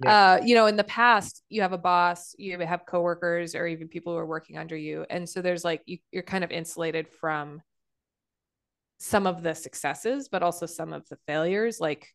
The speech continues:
Speaker 2: there's someone else taking credit for your work. Sure. Like, your boss is, you know, or whoever up <laughs> higher up, like,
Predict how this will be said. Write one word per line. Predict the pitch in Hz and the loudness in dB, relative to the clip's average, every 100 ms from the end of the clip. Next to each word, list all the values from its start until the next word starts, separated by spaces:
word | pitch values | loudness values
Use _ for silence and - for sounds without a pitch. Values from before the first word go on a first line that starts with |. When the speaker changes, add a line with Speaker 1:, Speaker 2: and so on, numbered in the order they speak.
| _ _ | _ _
Speaker 2:
there's | - 180 | -4 0
someone | 214 190 | 2 4
else | 185 - | 2 2
taking | 185 175 | -2 0
credit | 175 175 175 | 0 0 0
for | 175 | -4
your | 170 | -2
work. | 160 185 - | -2 -4 -6
Sure. | - 170 180 | -4 -2 0
Like, | 156 | -2
your | 165 | -4
boss | 156 147 165 180 | -2 0 0 -4
is, | 170 - | -10 -6
you | 185 | -2
know, | 165 165 | 0 0
or | 156 | 0
whoever | 175 160 165 160 | 2 2 2 2
up | 156 - _ - | 2 -2 _ -20
<laughs> | _ _ | _ _
higher | - 226 214 - | 8 10 10 10
up, | 220 208 | 8 6
like, | 190 175 | 4 4